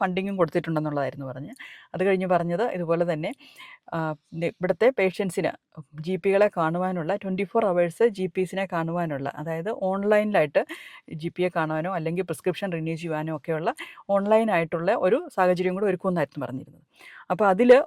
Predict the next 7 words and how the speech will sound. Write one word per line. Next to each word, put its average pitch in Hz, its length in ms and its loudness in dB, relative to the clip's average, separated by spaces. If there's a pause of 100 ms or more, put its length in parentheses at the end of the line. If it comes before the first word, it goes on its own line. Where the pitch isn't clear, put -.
വന്നിരിക്കുന്ന, 202 420 2 (160)
അതുപോലെ 220 340 6
തന്നെ 226 200 2
അടുത്തതായി 214 420 4
പറഞ്ഞിരുന്നത് 190 500 -2
വെയിറ്റിംഗ് 220 440 0
ലിസ്റ്റ്. 180 280 -4